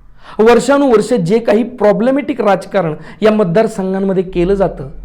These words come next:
ते आजही काही प्रमाणात कायम आहे. एससी रिझर्व्ह जागांवर निवडणुकांमध्ये काही मुद्दे इतक्या वर्षांनंतर देखील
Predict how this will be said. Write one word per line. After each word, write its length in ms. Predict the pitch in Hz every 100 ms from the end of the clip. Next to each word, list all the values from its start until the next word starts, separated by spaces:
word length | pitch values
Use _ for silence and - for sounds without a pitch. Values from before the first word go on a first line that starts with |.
| - - - -
ते 260 | 220 220 -
आजही 420 | 180 196 214 202
काही 280 | 208 185 170 165
प्रमाणात 400 | 160 151 170 -
कायम 240 | 151 110 -
आहे. 140 | - - - - _ - - - -
एससी 340 | 240 - 320
रिझर्व्ह 360 | 269 226 240 226
जागांवर 580 | 190 170 214 214 156 170 - -
निवडणुकांमध्ये 760 | 208 233 247 247 247 240 220 185 185
काही 320 | 208 180 185
मुद्दे 440 | 240 208 156 156 139 - - - 214
इतक्या 360 | 175 - 269
वर्षांनंतर 840 | 202 185 180 254 254 240 214 214 202
देखील 380 | 190 185 170